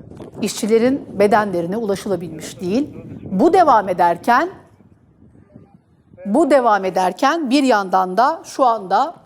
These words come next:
Demirören Haber Ajansı'nın görüntülerini getiriyoruz ekrana. On beş elli birde başlayan toprak kayması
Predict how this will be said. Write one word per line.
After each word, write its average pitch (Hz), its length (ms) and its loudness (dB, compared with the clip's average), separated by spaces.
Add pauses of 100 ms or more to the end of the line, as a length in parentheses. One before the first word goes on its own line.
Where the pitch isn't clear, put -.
(160)
Demirören 233 480 0
Haber 240 260 0
Ajansı'nın 202 600 -2
görüntülerini 202 600 -4
getiriyoruz 175 520 -6
ekrana. 185 540 -2 (300)
On 294 300 2
beş 196 320 -8
elli 247 320 -2
birde 202 300 -2
başlayan 226 560 0
toprak 240 500 -2
kayması 190 720 -2